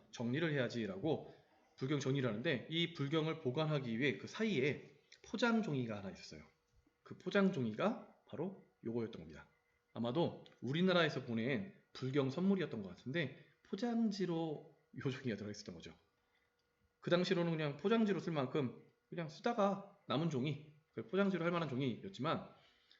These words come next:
신라 시대와 관련된 직접적인 이 글 사료가 남아있지 않은 현 시점에서는 신라 사회를 보여주는 가장 중요한 자료가 된 거예요. 그런데 이 자료는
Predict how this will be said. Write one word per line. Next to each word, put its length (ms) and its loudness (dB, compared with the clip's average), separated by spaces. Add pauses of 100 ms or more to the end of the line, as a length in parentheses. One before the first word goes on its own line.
(720)
신라 300 4
시대와 520 4
관련된 720 0 (120)
직접적인 720 -2
이 180 -12
글 540 0 (180)
사료가 340 -2
남아있지 460 0
않은 240 -2 (240)
현 140 -2
시점에서는 600 0 (340)
신라 360 2
사회를 460 2
보여주는 380 0 (280)
가장 640 0
중요한 380 0
자료가 260 -8
된 140 -14
거예요. 220 -16 (760)
그런데 520 0 (480)
이 100 -4
자료는 380 2